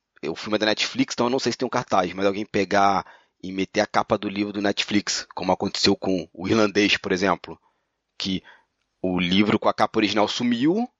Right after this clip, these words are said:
e só tem a capa agora com os três atores do, do filme. É legal? É, mas assim,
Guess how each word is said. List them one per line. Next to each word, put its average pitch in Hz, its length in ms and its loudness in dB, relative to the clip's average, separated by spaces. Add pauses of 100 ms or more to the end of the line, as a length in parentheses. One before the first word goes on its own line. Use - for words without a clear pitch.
(160)
e - 80 -8
só 120 180 0
tem 127 140 0
a - 40 0
capa 131 260 0
agora 120 380 2
com 123 160 -8
os 123 120 -4
três 120 220 2
atores 117 480 2
do, 110 240 -4
do 117 80 -4
filme. 101 380 0 (320)
É 359 80 4
legal? 233 480 2
É, 208 220 4
mas 165 200 0
assim, 147 400 -2